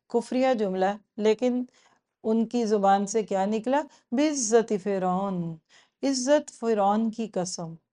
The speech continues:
आपको पता है कि किसी की कसम नहीं खा सकते, लेकिन उन्होंने इज़्ज़त फ़िरौन की कसम खाई। "हम यकीनन गालिब ही रहेंगे।"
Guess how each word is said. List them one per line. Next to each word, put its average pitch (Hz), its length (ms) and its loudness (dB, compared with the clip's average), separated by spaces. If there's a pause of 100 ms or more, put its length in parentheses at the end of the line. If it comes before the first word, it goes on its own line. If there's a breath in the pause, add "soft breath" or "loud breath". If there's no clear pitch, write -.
(240)
आपको 208 220 -2
पता 226 120 -2
है 240 60 0
कि 254 120 -2
किसी 233 280 -6
की 226 120 -8
कसम 208 300 -4
नहीं 214 180 -4
खा 226 180 -4
सकते, 208 400 -4 (460 soft breath)
लेकिन 214 280 0
उन्होंने 220 380 0
इज़्ज़त 220 500 0 (160)
फ़िरौन 208 400 2
की 233 160 -6
कसम 233 340 -4
खाई। 240 300 -2 (400 soft breath)
"हम 294 160 2
यकीनन 302 500 -2
गालिब 220 420 2
ही 269 100 -2
रहेंगे।" 208 560 -2